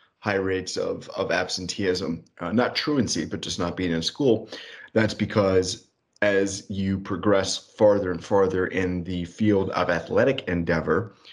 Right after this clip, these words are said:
you're gonna do a lot of traveling, uh, travel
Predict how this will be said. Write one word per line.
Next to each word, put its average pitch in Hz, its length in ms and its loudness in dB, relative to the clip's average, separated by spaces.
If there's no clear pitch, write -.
you're 104 160 4
gonna 98 220 2
do 98 200 2
a - 20 2
lot 92 200 4
of 90 80 0
traveling, - 680 0
uh, 90 180 -6
travel 85 600 0